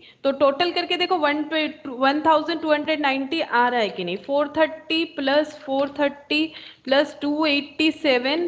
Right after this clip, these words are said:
प्लस वन फ़ोर्टी थ्री, तो total आ रहा है वन थाउजेंड टू हंड्रेड नाइंटी। तो इस तरह से हम लोग करेंगे।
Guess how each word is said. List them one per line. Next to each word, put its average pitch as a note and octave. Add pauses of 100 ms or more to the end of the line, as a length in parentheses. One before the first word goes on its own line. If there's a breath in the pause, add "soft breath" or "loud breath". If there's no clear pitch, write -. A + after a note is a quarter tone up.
प्लस C4+
वन A#3+
फ़ोर्टी B3
थ्री, F#3
तो A3
total B3
आ C4+
रहा C4+
है E4+
वन B3
थाउजेंड C4
टू A#3+
हंड्रेड A#3
नाइंटी। D3
तो D4+
इस D#4
तरह D#4
से D#4+
हम E4
लोग D#4+
करेंगे। F3